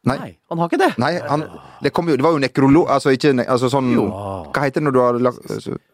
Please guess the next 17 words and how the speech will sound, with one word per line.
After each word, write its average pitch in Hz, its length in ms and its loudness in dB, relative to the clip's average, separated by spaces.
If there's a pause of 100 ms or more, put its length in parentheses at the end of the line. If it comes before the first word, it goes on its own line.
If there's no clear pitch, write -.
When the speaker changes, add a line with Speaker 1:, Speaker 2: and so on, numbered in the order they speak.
Speaker 2:
Eh, 92 680 -4
hy-, - 240 -14
vi 101 100 -6
kaller 95 280 -4
det - 20 -4
hyllest. 90 240 -4
Speaker 1:
Hyllest, 175 480 2
ja. 98 60 2 (100)
Speaker 2:
Ja. 80 300 -10
Speaker 1:
Ja, 120 80 0 (100)
det 120 160 -2
er 160 80 2
det 160 80 4
det 135 80 2
heter. 95 300 -4
Speaker 2:
Eh, 151 100 -6
men 190 220 -2